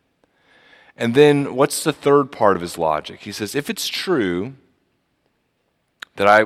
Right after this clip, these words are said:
sought justification in Christ through faith, and I conf-, I, I confessed myself to be a sinner, I was, I was proven to be a sinner, what's the third part of his logic? Does that mean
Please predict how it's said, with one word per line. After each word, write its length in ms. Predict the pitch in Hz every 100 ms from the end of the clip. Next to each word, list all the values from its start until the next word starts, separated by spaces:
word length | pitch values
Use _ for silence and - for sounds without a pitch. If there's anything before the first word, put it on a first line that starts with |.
| -
sought 480 | - - 123 139 143
justification 720 | 139 139 - 131 123 123 -
in 60 | 120
Christ 500 | - 110 104 123 -
through 180 | 120 127
faith, 600 | - 87 82 92 - - _ _ _ _ _ _ _ _ -
and 120 | 104
I 160 | 107 110
conf-, 500 | - 117 104 - -
I, 160 | 113 113
I 120 | 110
confessed 500 | 104 107 - 135 -
myself 440 | 123 117 - 123 -
to 60 |
be 100 | 127
a 60 | 135
sinner, 400 | - 104 82 85
I 80 | 92
was, 240 | 101 - _ -
I 40 |
was 140 | 98 -
proven 420 | - 123 123 127
to 20 |
be 80 | 123
a 60 | 131
sinner, 440 | - 85 80 92 _ _ _ _ _ _ _ _ _ _ _ _ _ _ _ _ _ _ _
what's 180 | 110 -
the 60 |
third 240 | 131 123 117
part 180 | 101 85
of 60 |
his 160 | 82 82
logic? 400 | 80 85 - -
Does 200 | 101 95
that 300 | 104 139 151
mean 600 | 117 117 95 85 82 92